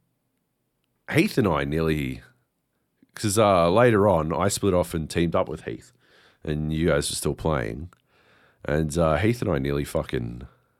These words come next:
managed the, the cheeky victory,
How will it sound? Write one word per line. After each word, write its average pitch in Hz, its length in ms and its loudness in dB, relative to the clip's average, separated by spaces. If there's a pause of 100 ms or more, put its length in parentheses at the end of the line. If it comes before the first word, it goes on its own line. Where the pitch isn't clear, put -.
(960)
managed 78 500 -2 (140)
the, 67 460 -2 (720)
the - 100 -6
cheeky 73 360 -4
victory, 67 560 -4